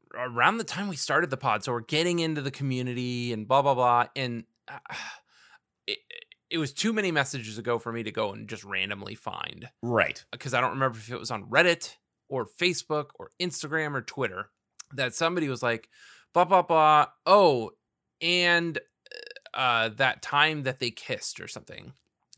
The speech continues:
Speaker 1: And I was like, "I'm sorry, what?" <laughs> And
Speaker 2: <laughs>
Speaker 1: I was linked to Jim Atkins' live journal.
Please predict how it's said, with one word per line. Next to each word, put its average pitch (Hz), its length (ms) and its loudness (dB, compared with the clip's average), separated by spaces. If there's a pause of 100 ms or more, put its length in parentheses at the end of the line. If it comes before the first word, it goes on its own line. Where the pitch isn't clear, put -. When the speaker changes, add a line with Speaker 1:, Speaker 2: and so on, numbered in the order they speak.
Speaker 1:
And 143 140 2
I 135 60 2
was 123 100 0
like, 120 180 -6
"I'm 165 140 2
sorry, 110 220 0
what?" 113 380 0
<laughs> - 1040 -12
And 160 540 4 (520)
Speaker 2:
<laughs> - 540 -20
Speaker 1:
I 151 160 8
was 156 240 0
linked 196 560 -4
to 110 520 -4 (380)
Jim 190 340 0 (140)
Atkins' 147 720 2 (260)
live 285 400 2
journal. 107 540 -2